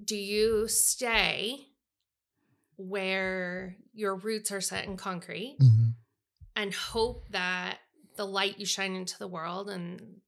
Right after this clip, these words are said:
Speaker 1: the actions you take and the views you hold can make a difference?
Speaker 2: Mm-hmm.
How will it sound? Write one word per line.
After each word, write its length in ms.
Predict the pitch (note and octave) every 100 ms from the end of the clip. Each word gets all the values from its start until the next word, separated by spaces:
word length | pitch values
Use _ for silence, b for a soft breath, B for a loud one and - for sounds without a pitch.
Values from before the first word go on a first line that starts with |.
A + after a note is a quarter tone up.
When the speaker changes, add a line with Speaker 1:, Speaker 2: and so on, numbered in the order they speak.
| _
Speaker 1:
the 100 | G#3 -
actions 680 | G3 F#3+ - G3+ G3 F#3 -
you 140 | G3+ F#3+
take 440 | - F3+ F#3+ G#3
and 160 | F#3+ F#3
the 40 |
views 360 | F3+ F#3+ G3+ G3
you 100 | G3
hold 540 | F3+ F3 F3+ F#3 F#3 -
can 220 | - F#3+
make 180 | F3+ F3
a 60 |
difference? 580 | F3 F#3 - F3 B3 -
Speaker 2:
Mm-hmm. 280 | C3+ A2 A#2+